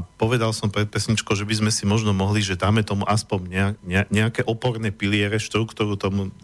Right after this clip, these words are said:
je, je zbytočné dávať, že by sme si teraz povedali, a to bude možno na dlho, keď ti položím <laughs> túto základnú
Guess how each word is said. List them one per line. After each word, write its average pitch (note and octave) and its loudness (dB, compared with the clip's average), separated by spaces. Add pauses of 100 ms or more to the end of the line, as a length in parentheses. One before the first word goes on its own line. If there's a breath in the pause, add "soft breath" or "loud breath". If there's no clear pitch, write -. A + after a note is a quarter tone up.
(280)
je, G2 -2
je F#2 0
zbytočné F#2 -2
dávať, G2 0 (880 loud breath)
že F#2+ 0
by G2+ -2
sme G2 -2
si G#2 0
teraz F#2+ -2
povedali, F#2 -2 (2250)
a - -20
to F2+ -6
bude G2+ 0
možno G#2 -2
na F2 -10
dlho, G#2 0
keď G#2 -8
ti G2+ -6
položím G#2 2
<laughs> - -
túto - -2
základnú A2+ 0